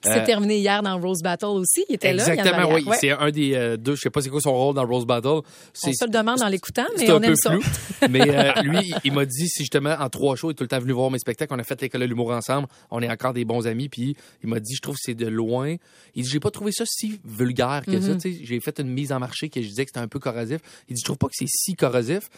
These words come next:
Speaker 2: mais c'est de loin le plus authentique à ce que t'es dans la vraie vie. » Il y a aucune, même, je sacre un peu plus.
Speaker 1: Ouais.
Speaker 2: Dans la vie, je sacre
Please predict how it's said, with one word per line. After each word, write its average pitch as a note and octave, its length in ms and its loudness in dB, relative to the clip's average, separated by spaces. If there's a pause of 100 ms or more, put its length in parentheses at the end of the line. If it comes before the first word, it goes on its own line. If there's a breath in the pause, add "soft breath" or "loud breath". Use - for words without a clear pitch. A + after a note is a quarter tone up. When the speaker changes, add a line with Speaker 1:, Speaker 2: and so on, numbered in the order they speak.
(160 soft breath)
Speaker 2:
mais A#2 140 -2
c'est B2+ 140 -2
de B2 140 -2
loin B2 300 -2
le C3+ 120 -4
plus C#3 400 -6
authentique B2 540 -6
à A#2+ 40 -4
ce - 60 -10
que A#2+ 80 -4
t'es B2+ 160 -6
dans A#2+ 60 -4
la A2+ 60 -4
vraie G#2+ 160 -8
vie. » A#2+ 160 -8 (260 soft breath)
Il A#2 60 -4
y A#2+ 40 -2
a - 80 -2
aucune, F3+ 460 2 (500 loud breath)
même, D3+ 300 4
je B2+ 160 0
sacre D#3+ 400 -4
un C3 120 0
peu B2 140 -2
plus. C3 380 -6
Speaker 1:
Ouais. F#3+ 240 -2
Speaker 2:
Dans B2+ 120 -2
la C3 120 -2
vie, C#3 160 -4
je - 100 -10
sacre D3 240 -4